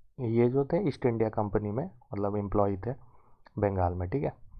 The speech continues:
आगे देख लेते हैं नॉर्थ इंडियन इंस्क्रिप्शंस में हम लोग मौर्यन इंस्क्रिप्शन में देख रहे हैं, जिसमें कि अशोकन इंस्क्रिप्शंस देखेंगे, ठीक है।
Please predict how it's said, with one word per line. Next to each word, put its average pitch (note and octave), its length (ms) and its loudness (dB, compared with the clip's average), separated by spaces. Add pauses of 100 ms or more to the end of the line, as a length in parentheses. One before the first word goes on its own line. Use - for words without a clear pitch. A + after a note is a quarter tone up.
(960)
आगे C3 180 2
देख C3 180 -6
लेते G#2+ 280 -8
हैं G#2+ 80 -6
नॉर्थ C3 400 -2
इंडियन B2+ 320 -6
इंस्क्रिप्शंस A#2 760 -8
में G#2+ 180 -4
हम G#2 180 -6
लोग G#2+ 160 0
मौर्यन G#2+ 380 -2
इंस्क्रिप्शन G#2+ 680 -8 (680)
में G#2+ 320 -6
देख G2+ 240 -2
रहे G2+ 140 -2
हैं, A#2 80 -8 (160)
जिसमें G#2+ 320 -2
कि B2+ 100 0
अशोकन A#2 520 -2
इंस्क्रिप्शंस A2 680 -8 (480)
देखेंगे, F#2 500 -4
ठीक D3+ 180 -6
है। G#2+ 100 -8